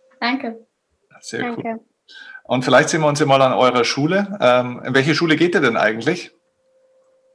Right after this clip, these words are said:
Speaker 1: Ähm, also ich aufs Ellenrieder Gymnasium in
Speaker 2: Mhm.
Speaker 1: Konstanz.
Speaker 2: In Konstanz am Bodensee, ne?
Speaker 1: Genau,
Speaker 3: Ich
Speaker 1: ja.
Speaker 3: gehe auf die, äh, ich gehe auf die Realschule Regenstauf, ähm, das ist in der Nähe von Regensburg.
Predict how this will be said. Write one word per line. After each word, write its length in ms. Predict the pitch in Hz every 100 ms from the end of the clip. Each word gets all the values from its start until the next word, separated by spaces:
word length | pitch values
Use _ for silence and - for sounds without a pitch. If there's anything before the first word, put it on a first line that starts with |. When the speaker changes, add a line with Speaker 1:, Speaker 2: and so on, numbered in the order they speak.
| _ - _ _ _ 254
Speaker 1:
Ähm, 220 | 247 247
also 200 | 262 262
ich 220 | 269 285 277
aufs 260 | 277 -
Ellenrieder 440 | 247 262 269 240 226
Gymnasium 920 | 220 208 202 208 214 202 208 208 208
in 160 | 196 202
Speaker 2:
Mhm. 60 |
Speaker 1:
Konstanz. 800 | 202 202 208 208 196 208 - - _ -
Speaker 2:
In 100 | -
Konstanz 420 | 127 113 107 101
am 180 | 110 104
Bodensee, 420 | 107 104 104 107
ne? 200 | 113 156 - _ _ _ _
Speaker 1:
Genau, 160 | - 302
Speaker 3:
Ich 80 | 233
Speaker 1:
ja. 80 | 214
Speaker 3:
gehe 340 | 262 254 233
auf 120 | 233
die, 200 | 254 233 - _ 226
äh, 100 | 240
ich 180 | 254 -
gehe 140 | 240
auf 100 | 240
die 120 | 247 240
Realschule 580 | 220 208 220 - 240
Regenstauf, 720 | 220 214 220 - 220 208 233 247 -
ähm, 380 | 220 214 214 214
das 200 | 208 _
ist 200 | - -
in 180 | 233
der 100 | 220
Nähe 180 | 214 208
von 160 | 208 214
Regensburg. 680 | 208 208 202 - 214 208